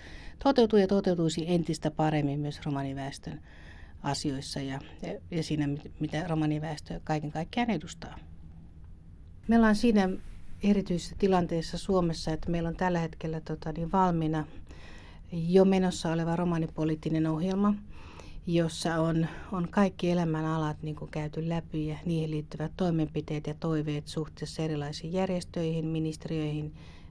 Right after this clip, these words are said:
kuntaan ja muihin toimijoihin. Elikkä tämmönen, tää on, niin kuin, ihan valtava työkalu kaiken kaikkiaan tälle, tälle työlle, mitä me tehdään yhdessä neuvottelukunnan, ö, valtakunnallisen neuvottelukunnan kanssa, mutta myös siis alueellisten neuvottelukuntien ja suunnittelijoiden kanssa. Elikkä se ohjaa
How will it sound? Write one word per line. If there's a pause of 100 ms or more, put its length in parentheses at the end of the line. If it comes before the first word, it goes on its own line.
(100)
kuntaan
ja
muihin
toimijoihin. (540)
Elikkä
tämmönen, (120)
tää
on,
niin
kuin,
ihan
valtava
työkalu
kaiken
kaikkiaan
tälle, (160)
tälle
työlle,
mitä
me
tehdään
yhdessä
neuvottelukunnan, (1200)
ö, (200)
valtakunnallisen
neuvottelukunnan
kanssa,
mutta
myös
siis
alueellisten
neuvottelukuntien
ja
suunnittelijoiden
kanssa.
Elikkä
se
ohjaa